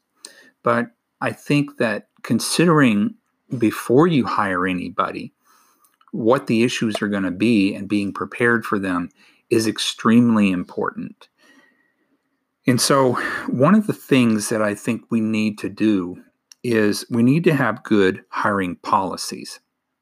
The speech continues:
One of the things that gets business owners in trouble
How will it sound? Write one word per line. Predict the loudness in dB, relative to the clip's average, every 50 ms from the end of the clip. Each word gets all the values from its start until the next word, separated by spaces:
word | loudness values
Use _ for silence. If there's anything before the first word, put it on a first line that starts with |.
| _ _ _ _ _ _ _ _ _ _ _ _ _ _ _ _ _ _ _ _ -20 -20 -20 -20 -20 -20 _ _ _ _
One | -2 0 2 4 4
of | 4
the | 4 2
things | 2 2 2 2 2 2 0
that | -2 -6 -6 -8 -10 -6
gets | -2 -2 0 0 -2 -6 -10 -12 -12 -12 _ _ -12 -10 -6
business | -4 -4 -4 -4 -6 -8 -6 -4
owners | -4 -4 -4 -4 -6 -8 -10
in | -12 -12
trouble | -10 -8 -2 -2 0 0 0 -4 -6 -8 -10 -14